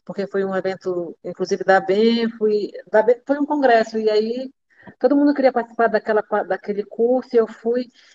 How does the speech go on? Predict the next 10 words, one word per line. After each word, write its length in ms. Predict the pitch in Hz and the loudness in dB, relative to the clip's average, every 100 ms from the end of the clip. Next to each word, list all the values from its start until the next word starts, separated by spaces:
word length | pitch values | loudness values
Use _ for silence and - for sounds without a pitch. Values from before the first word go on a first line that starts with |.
| _ - | _ -14
e 60 | 220 | -4
quando 300 | - 262 254 | 0 2 2
nós 200 | 247 - | -2 2
falamos 520 | 240 226 269 330 277 | 0 2 0 -4 0
da 120 | 247 | 0
equipe 340 | 247 226 214 | 0 -4 -6
multiprofissional 800 | 208 208 - 208 - 196 185 185 | -6 -8 -8 -8 -8 -10 -6 -6
no 180 | 185 220 | -4 -4
pré-natal, 840 | 226 196 175 165 - 185 208 190 - _ _ _ _ | -2 -4 -4 -6 -2 0 0 -2 -8 _ _ _ _
porque 380 | - 240 247 | -4 0 0